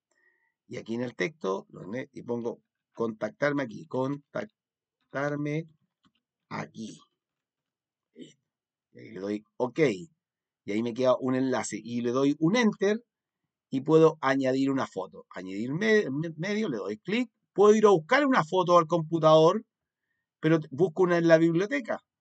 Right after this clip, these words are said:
Vamos a buscar en una biblioteca. Aquí estuvimos haciendo algunos servicios para algunas personas. Si no, aquí vamos a colocar esta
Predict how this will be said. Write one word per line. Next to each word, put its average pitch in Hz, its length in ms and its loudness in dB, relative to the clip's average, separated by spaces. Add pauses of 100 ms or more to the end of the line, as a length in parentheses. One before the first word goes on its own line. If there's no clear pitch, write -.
Vamos - 200 -20
a - 40 -20
buscar - 200 -12
en 110 80 -8
una 123 260 -8
biblioteca. 143 480 -12
Aquí 110 120 -14
estuvimos 107 340 -10
haciendo 110 220 -8
algunos 104 320 -10
servicios 156 440 -12
para 139 120 -10
algunas 131 260 -12
personas. 208 400 -12 (760)
Si - 140 -8
no, 151 220 -2
aquí 98 300 -12
vamos 104 260 -6
a 107 40 -8
colocar 120 300 -2
esta 214 320 -4